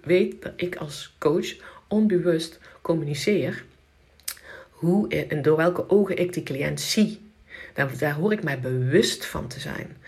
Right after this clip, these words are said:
Ehm, omdat dat is, omdat onze onbewuste communicatie <laughs> en onbe-, onbewuste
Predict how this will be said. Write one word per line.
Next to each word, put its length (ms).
Ehm, 720
omdat 320
dat 260
is, 420
omdat 300
onze 320
onbewuste 460
communicatie 960
<laughs> 460
en 140
onbe-, 260
onbewuste 500